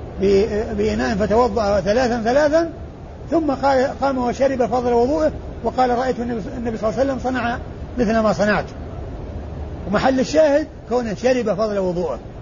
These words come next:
يعني معناه انتفع بفضل الوضوء، بفضل الوضوء، يعني ما بقي بعد،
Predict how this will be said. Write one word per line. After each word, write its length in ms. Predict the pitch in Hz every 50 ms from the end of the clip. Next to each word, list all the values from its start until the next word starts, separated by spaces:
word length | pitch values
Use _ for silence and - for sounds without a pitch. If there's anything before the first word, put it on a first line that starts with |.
| - - - - - - -
يعني 300 | 190 226 220 226 214 214
معناه 300 | 202 185 208 240 226 226
انتفع 400 | 226 - 269 254 214 240 196 208
بفضل 480 | 202 196 160 202 208 190 190 185 180 190 - - - - - - - - - 202
الوضوء، 380 | 214 190 175 165 156 151 151 135 - - - - - - - - - -
بفضل 300 | 190 160 220 214 202 196
الوضوء، 320 | 190 185 185 185 175 170
يعني 200 | 175 185 175 190
ما 100 | 196 196
بقي 340 | 190 220 240 226 202 190 185
بعد، 340 | 185 175 170 175 185 190